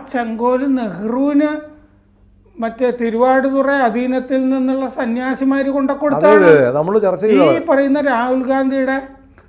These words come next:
Speaker 2: അല്ല, ഇവർ
Speaker 1: മുത്തച്ഛന് കൊടുത്താണത്.
Speaker 2: ഇവർക്ക് പറയാനൊന്നും ഇല്ലെന്നേ,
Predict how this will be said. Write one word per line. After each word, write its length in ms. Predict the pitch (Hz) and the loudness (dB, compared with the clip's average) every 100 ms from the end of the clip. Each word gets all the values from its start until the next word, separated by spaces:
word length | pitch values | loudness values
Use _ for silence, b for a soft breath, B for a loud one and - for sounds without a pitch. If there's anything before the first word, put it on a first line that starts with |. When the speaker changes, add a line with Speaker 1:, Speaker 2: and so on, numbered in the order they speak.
| - | -4
Speaker 2:
അല്ല, 120 | 294 | -2
ഇവർ 200 | 285 269 | 2 2
Speaker 1:
മുത്തച്ഛന് 320 | - 294 294 | 2 -4 -4
കൊടുത്താണത്. 640 | 285 285 302 294 294 285 | -4 -2 -2 0 -2 -2
Speaker 2:
ഇവർക്ക് 440 | 262 127 - - 185 - | -4 -4 -6 -8 -14 -10
പറയാനൊന്നും 540 | 110 107 113 117 113 | -8 -8 -10 -12 -12
ഇല്ലെന്നേ, 440 | 110 92 92 82 | -14 -14 -18 -18